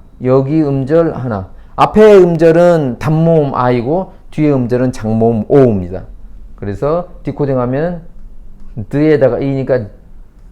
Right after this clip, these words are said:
this, 프에다가 오우, 여기서는 z,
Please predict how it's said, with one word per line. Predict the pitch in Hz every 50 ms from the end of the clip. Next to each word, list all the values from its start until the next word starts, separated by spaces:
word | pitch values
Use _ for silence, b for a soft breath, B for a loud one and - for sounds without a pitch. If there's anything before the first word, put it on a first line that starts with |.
| - - - - - -
this, | - 147 170 196 226 240 220 - - - - - - - - - - - - - - - - - - - - - - - - - - - - - - - - - - - - - - - - - -
프에다가 | - - - 202 202 202 185 160 160 156 139 143 131 - -
오우, | - 135 139 139 139 143 143 143 139 139 139 143 147 151 160 165 175 185 190 196 208 214 208 208 - - - _ - - - - - - - - - - - - - - - - - - - - - - - - - - - - - - - -
여기서는 | 151 165 180 147 175 160 131 107 101 101
z, | 104 113 127 131 123 104 -